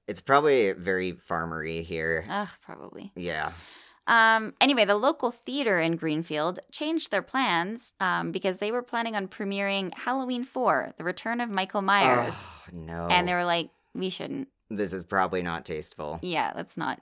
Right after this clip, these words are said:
Speaker 1: Let's
Speaker 2: Okay.
Speaker 1: not.
Speaker 2: Change
Speaker 1: Yeah. <laughs>
Speaker 2: that. So they were worried that he would return, and they were worried about copycats. So this is before he was dead, right?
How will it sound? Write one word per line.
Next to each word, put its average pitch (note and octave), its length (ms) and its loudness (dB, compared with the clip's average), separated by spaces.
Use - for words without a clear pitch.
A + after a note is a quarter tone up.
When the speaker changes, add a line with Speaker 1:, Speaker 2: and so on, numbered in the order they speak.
Speaker 1:
Let's - 220 -4
Speaker 2:
Okay. - 120 -6
Speaker 1:
not. C#2+ 260 -6
Speaker 2:
Change B2+ 140 6
Speaker 1:
Yeah. E3+ 160 8
<laughs> - 20 4
Speaker 2:
that. - 300 4
So - 160 0
they B3 140 6
were D4 140 6
worried C4+ 320 -2
that - 140 6
he - 260 -6
would G#3 120 -2
return, G3 720 0
and A#3+ 180 4
they C#4 80 2
were C4+ 180 2
worried A#3 220 -2
about G#3+ 240 2
copycats. E3+ 560 -2
So G#3 140 4
this G3 200 0
is G3 120 -6
before E3+ 280 -6
he E3 100 -4
was D3+ 180 -6
dead, - 240 -2
right? - 240 -4